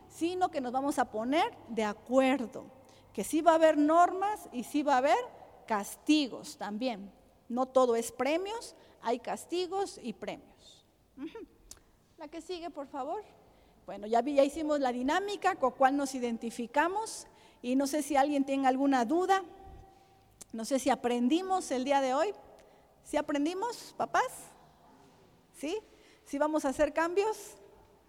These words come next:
Sí, ¿verdad? Tenemos que hacer cambios. Entonces, llevan dos tareas, por favor háganla para que la puedan entregar la próxima sesión y podamos hacer cambios, ¿no? ¿Qué estilo de crianza mis padres utilizaron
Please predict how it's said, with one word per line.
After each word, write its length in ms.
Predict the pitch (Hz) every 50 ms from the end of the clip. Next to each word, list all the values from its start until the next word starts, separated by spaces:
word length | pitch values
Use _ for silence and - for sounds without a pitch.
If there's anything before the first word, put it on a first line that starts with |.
| _ _ _
Sí, 380 | - - - 285 285 285 269 254
¿verdad? 400 | 233 214 196 214 233 262 294 285
Tenemos 640 | 247 226 233 254 285 302 311 294 - - - - - - - - - -
que 100 | - 220
hacer 400 | 196 - - 254 247 262 269 -
cambios. 720 | - 240 254 262 269 254 214 165 - - - - - - - - - -
Entonces, 920 | _ - 254 269 254 - - 285 254 233 233 233 240 - - - - - - - - _ - 262
llevan 360 | 294 330 339 339 339 311 294
dos 220 | 285 311 311 -
tareas, 720 | - 247 220 220 247 269 277 294 311 349 - - - - -
por 120 | - 196 202
favor 340 | - 214 208 214 240 254 247
háganla 560 | 240 269 285 294 302 294 294 285 277 254 -
para 220 | 175 147 175 190
que 80 | - 180
la 120 | 185 190
puedan 320 | 190 - 240 233 240 254 247
entregar 640 | 226 208 214 208 202 208 208 226 226 226 220 185 - - -
la 180 | 208 185 180
próxima 480 | - 226 226 226 - - 254 240 202 190
sesión 500 | - - 196 - - - 294 311 339 415 453 - - - - - - - - - - _ _
y 540 | 233 226 226 220 220 214 214 208 208 202 - _ -
podamos 360 | 226 247 311 370 349 330 302
hacer 320 | 262 247 - 254 247 254
cambios, 560 | - 226 226 214 202 190 180 - - - -
¿no? 180 | 208 240 294 320
¿Qué 80 | - 302
estilo 380 | 285 - - 320 311 302 285
de 100 | 269 247
crianza 560 | - 254 240 240 247 277 302 311 294 349 339
mis 220 | 330 277 233 226 -
padres 480 | - 247 233 240 247 247 240 240 -
utilizaron 840 | 240 208 - 233 220 208 214 208 - - 285 269 285 302 330 392